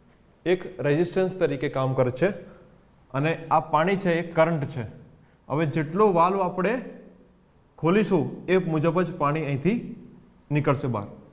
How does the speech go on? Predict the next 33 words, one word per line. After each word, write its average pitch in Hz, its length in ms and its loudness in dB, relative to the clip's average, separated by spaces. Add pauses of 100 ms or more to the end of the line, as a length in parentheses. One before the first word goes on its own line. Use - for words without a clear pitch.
(600)
જેટલો 143 280 4
વાલ્વ 160 260 4
આપણે 170 240 0
જે 170 80 -2
વધારે, 160 420 0 (440)
અ, 156 120 0
બંધ 165 340 2
કરીશું 175 520 2
એ 165 100 -2
મુજબ 160 280 0
પાણીનો 160 300 2
ફ્લો 165 220 0
ઓછો 170 340 -2
થઈ 135 160 2
જશે. 113 300 -4 (460)
એ 220 80 8
રીતે 208 440 2
કોઈ 190 220 4
પણ 226 240 2
સર્કિટની 156 640 -2
અંદર 127 300 -2 (540)
જો 143 180 2
આપણે 180 520 4 (160)
રેઝિસ્ટન્સ 143 540 2
મૂકીએ 165 400 4 (420)
તો 170 160 6
એની 165 260 2
અંદર 165 220 2
કરંટનો 170 400 2
પ્રવાહ 160 320 2 (120)
ઓછો 170 220 0
થઈ 127 180 0
જાય 104 200 -2